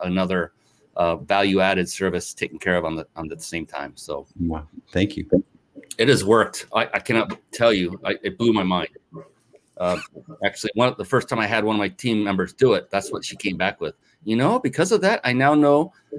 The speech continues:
Speaker 1: uh, I know you very deeply." It's like, "Wow, really?
Speaker 2: Wow.
Speaker 1: And your, and your values." I'm like, "Oh, I didn't expect this. This is awesome." <clears throat> So we've done a hundred and,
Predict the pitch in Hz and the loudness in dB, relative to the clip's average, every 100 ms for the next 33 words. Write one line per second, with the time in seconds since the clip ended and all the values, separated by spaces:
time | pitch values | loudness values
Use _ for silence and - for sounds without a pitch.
0 | - _ 120 127 - 131 147 175 107 95 | -16 _ 0 0 2 4 4 4 0 2
1 | 110 120 117 147 - 92 78 - 90 160 | 2 2 0 -4 -4 -10 -10 -14 -14 -12
2 | 240 - - - 95 285 80 82 90 107 | -12 -12 -16 -8 -4 -2 -2 0 2 4
3 | 80 - - 98 92 120 - 101 92 82 | 2 0 -2 -2 2 2 4 2 0 -6
4 | 80 - - _ - 180 139 160 143 - | -8 -12 -20 _ 2 4 6 4 2 2
5 | 233 - 233 156 - - - - - 165 | 2 2 2 2 0 -8 -4 -2 -2 -6
6 | - _ _ _ - - - - - - | -14 _ _ _ -20 -20 -20 -12 2 2
7 | - - - - 131 - _ - _ _ | 4 0 0 0 -2 -6 _ -20 _ _
8 | - - 110 107 110 113 107 120 113 107 | -12 0 4 6 6 4 4 4 4 2
9 | 95 92 80 | 0 -2 -4